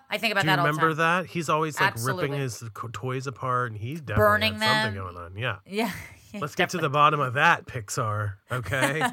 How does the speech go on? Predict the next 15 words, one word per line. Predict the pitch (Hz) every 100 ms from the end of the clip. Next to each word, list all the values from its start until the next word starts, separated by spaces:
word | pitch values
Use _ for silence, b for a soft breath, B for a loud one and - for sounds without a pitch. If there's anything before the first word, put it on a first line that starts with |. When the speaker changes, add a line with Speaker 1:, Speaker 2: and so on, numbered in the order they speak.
| -
Speaker 1:
<laughs> | - -
That's | - 220 240
the | 254
next | 190 190 -
case. | - 165 -
We're | 214
like, | 220
Speaker 2:
Yeah. | 135 247
Speaker 1:
"Megan, | 277 285 277 294 - B B -
go | -
Speaker 2:
Yeah. | - 302
Speaker 1:
into | 226 214
Sid." | - - - 185 202 202
Speaker 2:
<laughs> | 180
Yeah. | 185 165